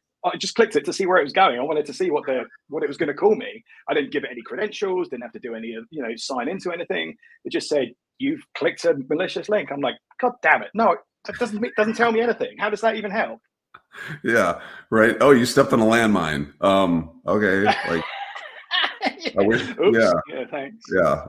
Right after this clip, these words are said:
Speaker 2: oopsie. And I, I, I guess that, that, that other piece too, like you're saying, right? The, the ability to operationalize is where there's so much of a problem, and it's,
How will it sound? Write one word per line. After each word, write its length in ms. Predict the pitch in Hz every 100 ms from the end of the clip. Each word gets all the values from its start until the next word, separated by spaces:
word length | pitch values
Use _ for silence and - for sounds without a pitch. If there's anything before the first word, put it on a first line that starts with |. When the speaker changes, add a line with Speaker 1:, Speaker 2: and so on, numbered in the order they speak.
| -
Speaker 2:
oopsie. 520 | 104 107 87 87 92 -
And 100 | 127
I, 300 | 101 92 -
I, 260 | 98 107 101
I 40 |
guess 260 | 110 127 127
that, 280 | 110 95 - - 98
that, 200 | 98 90 - _ -
that 160 | 98 110
other 160 | 120
piece 280 | - 104 95
too, 300 | - 104 98
like 200 | 87 85
you're 100 | 98
saying, 280 | - 85 80
right? 220 | 82 85
The, 280 | 80 78 76 _ _ _ _ _
the 100 | 110
ability 360 | 104 135 131 120
to 80 | 98
operationalize 1400 | - 107 110 98 98 104 92 90 85 82 80 80 82 80
is 180 | 87 78
where 400 | 82 87 87 85
there's 220 | 80 73
so 240 | - 92
much 540 | 90 87 80 - - - -
of 140 | 80
a 60 | 78
problem, 800 | - 85 78 78 69 58 - - _ _ -
and 180 | 82 85
it's, 420 | - - -